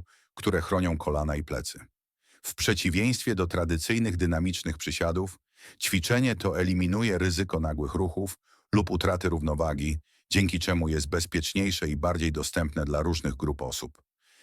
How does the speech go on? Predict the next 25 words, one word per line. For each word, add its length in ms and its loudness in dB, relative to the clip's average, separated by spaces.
Ponadto 460 2
badania 500 2
w 60 -2
dziedzinie 440 0
nauk 580 0
o 80 -2
sporcie 460 0
wykazały, 680 0
że 160 2
ćwiczenia 440 0
izometryczne, 920 0
takie 300 0
jak 200 0
przysiad 360 0
przy 200 -4
ścianie, 480 0
mogą 340 4
pomóc 400 2
obniżyć 600 0
ciśnienie 440 0
krwi, 500 -2
jeśli 300 0
są 260 0
wykonywane 640 0
regularnie, 680 0